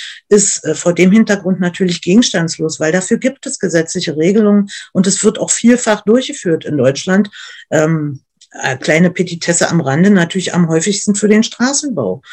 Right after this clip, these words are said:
Aber das ist ja heute hier nicht unser Thema. Ne? Und wenn wir uns auf der anderen Seite einig sind, dass es natürlich Gemeingüter geben muss, die allen Menschen zur Verfügung stehen müssen, weil sie elementare Lebensgrundlagen sind,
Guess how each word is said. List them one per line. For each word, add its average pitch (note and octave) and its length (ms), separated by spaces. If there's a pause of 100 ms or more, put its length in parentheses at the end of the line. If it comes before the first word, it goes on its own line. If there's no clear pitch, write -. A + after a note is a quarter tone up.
(280)
Aber E3+ 220
das F#3 320
ist - 220
ja G#3 140
heute G#3 220
hier A3 160
nicht A3 200
unser G#3 280
Thema. G3 460 (640)
Ne? A3+ 180
Und G3 200
wenn G#3+ 240
wir A3 200
uns G3+ 220
auf - 160
der C3+ 100
anderen B3+ 260
Seite G3+ 280
einig D#3+ 400
sind, D#3+ 160
dass E3 140
es F3+ 140
natürlich G3 420 (220)
Gemeingüter F#3+ 800
geben D#3+ 400
muss, D3+ 360
die G#3 260
allen G3+ 260
Menschen G3 320
zur F#3+ 140
Verfügung G3 340
stehen E3+ 320
müssen, D3 240
weil D3 180
sie E3+ 160
elementare D#3 600
Lebensgrundlagen G2+ 800
sind, - 240